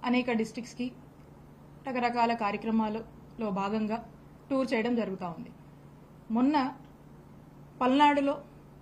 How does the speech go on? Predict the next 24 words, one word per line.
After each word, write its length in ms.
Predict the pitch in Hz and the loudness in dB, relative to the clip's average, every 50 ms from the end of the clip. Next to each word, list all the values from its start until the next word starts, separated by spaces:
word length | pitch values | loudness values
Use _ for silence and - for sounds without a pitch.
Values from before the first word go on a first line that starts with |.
| - - - - | -20 -16 -4 -2
సత్తెనపల్లి 580 | 269 240 240 302 294 285 262 285 262 247 247 | -2 0 2 2 2 2 2 0 0 0 2
నియోజకవర్గానికి 800 | 233 233 226 233 226 233 226 233 226 220 214 202 214 208 208 - | 2 2 2 2 0 -2 -2 -2 -2 -2 -2 -2 -4 -4 -6 -6
సంబంధించి 600 | - - 202 202 202 208 202 208 214 214 - - 403 453 - - - - - - - - - - - - - - - - - - - - - - 220 | -6 -6 -6 -4 -4 -4 -4 -4 -4 -6 -6 -10 -12 -12 -14 -20 -20 -20 -20 -20 -20 -20 -20 -20 -20 -20 -20 -20 -20 -20 -20 -20 -20 -20 -16 -10 -4
జగన్మోహన్ 760 | 190 233 220 254 262 262 262 254 254 247 247 233 240 240 226 | -2 0 2 4 4 4 4 4 2 2 2 2 0 0 0
రెడ్డి 200 | 214 208 196 214 | -2 -2 0 0
గారు 280 | 214 214 208 208 208 202 - - - - | 2 2 0 0 -2 -4 -8 -14 -16 -12
యొక్క 200 | 220 202 196 - | -12 -10 -8 -6
రాక 360 | 202 190 180 180 196 220 226 233 226 349 - - - - - - - - - | -6 -2 -2 0 0 -2 -2 -6 -10 -10 -12 -18 -20 -20 -20 -20 -20 -16 -12
ఒక 140 | 226 226 240 226 226 | -6 -4 -4 -4 -4
ప్రత్యేక 380 | 208 190 180 226 233 233 240 | -4 -4 -2 0 0 0 0
పరిస్థితుల్లో 680 | 226 - 202 190 185 - - 214 170 196 190 190 202 - - - - - - - - - - - - - | -2 -4 -6 -8 -8 -8 -8 -8 -6 -6 -6 -6 -8 -10 -12 -18 -20 -20 -20 -20 -20 -20 -20 -18 -14 -8
ఒక 100 | 247 269 262 - | -4 -4 -2 -2
ప్రత్యేకమైనటువంటి 840 | 254 226 - 277 285 302 320 302 285 277 269 262 226 247 226 220 220 | -2 -2 0 -2 0 0 0 0 2 2 0 0 0 -2 -2 -2 -2
టూర్గా 260 | 233 214 202 220 226 | -4 -4 -4 -2 -2
మనం 220 | 226 220 214 208 | -2 -2 -2 -2
బా-, 200 | 180 175 180 180 - - - | -4 -4 -4 -6 -8 -6 -4
చూడాల్సినటువంటి 680 | 233 226 214 214 208 208 - 208 180 - 208 214 214 | -2 0 0 0 -2 -4 -6 -8 -6 -6 -6 -6 -4
అవసరం 340 | 175 185 180 - - 180 175 | -6 -6 -8 -8 -8 -6 -6
ఉంది. 320 | 175 170 - - - 196 | -6 -8 -10 -10 -6 -4
ఎందుకంటే 500 | 196 220 254 - 247 226 - 226 320 - - - - - - - - - - - - - - - - - - - - - | -4 -4 -2 -2 -2 -2 -2 -4 -6 -8 -10 -18 -20 -20 -20 -20 -20 -20 -20 -20 -20 -20 -20 -20 -20 -20 -20 -20 -12 -4
రిజల్ట్స్, 480 | 196 220 226 202 311 320 311 - - - - - - - - - - - - - - - - - - - - - - - - - | 0 0 6 8 8 8 8 6 -2 -14 -18 -20 -20 -20 -20 -20 -20 -20 -20 -20 -20 -20 -20 -20 -20 -20 -20 -20 -20 -16 -8 -4
రిజల్ట్స్ 360 | 196 226 196 247 269 262 285 | -2 0 2 2 0 0 0
వచ్చిన 240 | 247 226 - - 233 | -2 -4 -2 -2 -2
ఎంబటే 340 | 208 190 202 202 190 220 | -2 -2 -2 -2 -2 -4